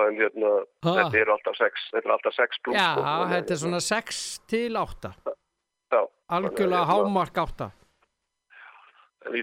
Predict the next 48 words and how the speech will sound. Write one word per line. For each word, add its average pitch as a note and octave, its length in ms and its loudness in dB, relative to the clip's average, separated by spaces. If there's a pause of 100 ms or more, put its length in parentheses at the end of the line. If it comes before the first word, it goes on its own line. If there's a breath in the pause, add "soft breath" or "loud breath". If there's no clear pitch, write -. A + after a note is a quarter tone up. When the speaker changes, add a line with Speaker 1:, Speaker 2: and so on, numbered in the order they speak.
(120)
Speaker 1:
dag, A#2+ 380 6
eins A#2 140 2
og A#2+ 100 -2
með A2+ 140 0
hann, A#2 180 2
þetta A2+ 220 -2
er A2 40 2
náttúrulega A2 220 -2
bara G#2 160 6
atvinnumaður G#2+ 480 0
í - 60 -6
sportinu, B2+ 580 -2
hann A2+ 140 -6
gerir A2 240 2
ekkert - 260 -8
annað G#2+ 220 2
en G#2+ 100 0
þetta - 160 -4
er G#2 80 -16
að G#2+ 80 -14
hugsa - 180 -8
um - 60 -10
sjálf-, A2 320 -2
líkamann A2 320 -6
á - 60 -6
sjálfum B2 240 2
sér - 200 0
og C3 140 -2
Speaker 2:
Mhm. C#3 80 -4
Speaker 1:
vera A2 160 -2
í G#2 80 -8
meðhöndlun A#2 560 -2
og A2+ 80 -10
það C3+ 160 0
allt - 160 -4
saman C3 320 -4
og, - 120 -8 (120)
og, - 200 -8
og, - 140 -10 (120)
og - 100 -12
það A2 240 -8
hjálpar - 320 -4
þessum - 140 -14
strákum. A#2+ 300 -6 (460 loud breath)
Speaker 2:
Mhm. B2+ 220 -10 (760 loud breath)
Speaker 1:
Þannig G#2 220 -10
að, G2+ 140 -8
hérna, G#2+ 300 -8